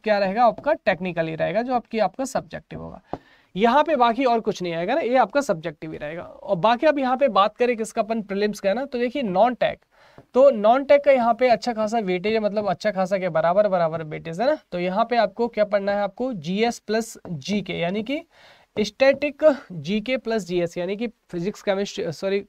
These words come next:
म-, मैथ नहीं है आपका, है ना। यहाँ पे आपको साइंस, स्टैटिक साइंस और आपका पी-, अ, जो आपका केमिस्ट्री और बायोलॉजी और फिजिक्स है ना, और वहीं स्टैटिक जीके, हिस्ट्री, पॉलिटी और आपका ज्योग्राफी है ना, और प्लस करंट अफेयर,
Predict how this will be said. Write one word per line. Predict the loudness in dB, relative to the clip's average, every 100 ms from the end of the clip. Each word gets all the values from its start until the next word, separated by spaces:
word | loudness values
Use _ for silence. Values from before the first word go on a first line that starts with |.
| -10
म-, | -8 -4 -4
मैथ | -2 -4 -4
नहीं | -6
है | -4
आपका, | -6 -6 -6
है | -6
ना। | -10 -14 -20 -20 -6
यहाँ | -2 0
पे | 2
आपको | 0 2 2 2 0
साइंस, | 0 2 2 0 -2
स्टैटिक | -2 -2 -2 -2
साइंस | -2 0 -2
और | -4
आपका | -2 -4
पी-, | -4 -8 -4
अ, | -4
जो | -2 -4
आपका | -2 -4
केमिस्ट्री | -2 -2 -2 -2
और | 0
बायोलॉजी | 2 0 -2 -2
और | -2
फिजिक्स | -4 -8 -8 -8
है | -10
ना, | -10 _
और | -2
वहीं | 0 0
स्टैटिक | 0 0 0 -2
जीके, | -2 -2
हिस्ट्री, | -2 -4 -4
पॉलिटी | -2 -2 -2 -2 -4 -4
और | -4 -4 -2
आपका | -4 -4 -4 -4 -4
ज्योग्राफी | -4 -2 0 -2 -2 -6
है |
ना, | -4
और | -4
प्लस | -2 -2 -2
करंट | -2 -6 -6
अफेयर, | -12 -12